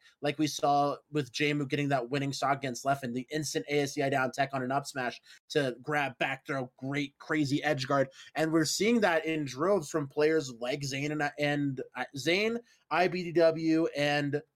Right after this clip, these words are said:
Jmook. And those are the guys who are really pushing the boundaries on what Melee really looks like it should be,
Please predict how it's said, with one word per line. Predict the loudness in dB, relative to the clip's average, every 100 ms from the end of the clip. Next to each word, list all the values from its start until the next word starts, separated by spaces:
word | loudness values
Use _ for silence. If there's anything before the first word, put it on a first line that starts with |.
| _ _ _ -4
Jmook. | 2 2 2 -2 -10
And | -4 2
those | 4 6
are | 2
the | 2
guys | 2 0 2
who |
are | 0
really | 0 -4 -2 -4
pushing | -4 -4 -4
the | -4
boundaries | -2 -2 -2 0
on | 0
what | 0 -4
Melee | -4 -2 0 -2 -2
really | -6 -6 -6
looks | -4 -6 -4
like | -8
it | -8
should | -12 -12 -8 -6 -6
be, | -8